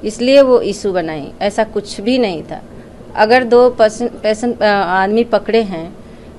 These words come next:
तो ये लगता है ना कुछ सेकंड के लिए कि कौन छोड़ रहा है, गिर ना जाए।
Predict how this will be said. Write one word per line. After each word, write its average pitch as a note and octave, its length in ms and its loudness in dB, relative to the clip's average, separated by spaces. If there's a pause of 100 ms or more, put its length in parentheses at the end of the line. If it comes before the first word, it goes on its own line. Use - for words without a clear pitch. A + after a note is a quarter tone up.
(160)
तो C4 140 6 (400)
ये - 120 0
लगता B3+ 320 4
है C4+ 140 2
ना D#4 140 0
कुछ D4 200 -4
सेकंड A#3+ 540 0
के B3 100 0
लिए B3+ 140 2
कि B3 100 -6
कौन A#3 220 0
छोड़ A3 320 0
रहा E3+ 200 0
है, D#3 320 -10
गिर A#3 160 2
ना B3+ 200 2
जाए। F3 280 -4